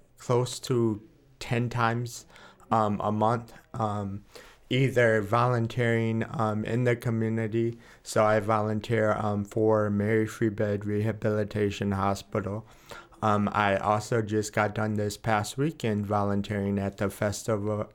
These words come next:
of the Arts. Um, so that was, that was fun. Um, nice weather down there.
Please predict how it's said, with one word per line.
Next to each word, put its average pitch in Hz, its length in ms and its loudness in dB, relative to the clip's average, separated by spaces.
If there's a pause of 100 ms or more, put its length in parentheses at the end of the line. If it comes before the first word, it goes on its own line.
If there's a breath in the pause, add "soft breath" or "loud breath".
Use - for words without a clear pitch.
(140)
of 101 240 -2
the 101 180 -2
Arts. - 600 -2 (440 loud breath)
Um, 101 380 2
so - 200 0
that 101 240 2
was, 110 440 0
that 107 240 2
was 120 160 4
fun. 101 440 0 (480 loud breath)
Um, 98 300 4
nice 101 380 -2
weather 104 380 2
down 104 340 -2
there. 95 380 -6